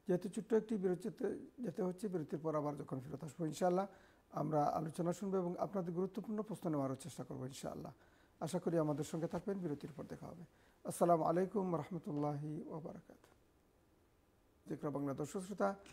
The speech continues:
রমাদান কিউএনএ with ইকরা প্রোগ্রামে আপনাদেরকে আন্তরিক মোবারকবাদ। আলহামদুলিল্লাহ, আমার সাথে রয়েছেন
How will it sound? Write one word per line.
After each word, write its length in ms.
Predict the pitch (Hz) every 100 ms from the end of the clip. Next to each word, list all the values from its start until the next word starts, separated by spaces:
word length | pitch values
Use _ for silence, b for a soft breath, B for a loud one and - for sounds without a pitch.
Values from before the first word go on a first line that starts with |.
| b b b -
রমাদান 480 | 160 165 160 202
কিউএনএ 460 | 202 185 165 151 143
with 180 | 143 147 -
ইকরা 180 | 147 156
প্রোগ্রামে 400 | 143 139 143 143
আপনাদেরকে 460 | 135 147 139 139 143
আন্তরিক 380 | 135 143 143
মোবারকবাদ। 440 | 143 139 135 135 - - - b b b
আলহামদুলিল্লাহ, 540 | 165 151 202 170 165
আমার 120 | 160 160
সাথে 240 | 160 -
রয়েছেন 460 | 156 151 156 143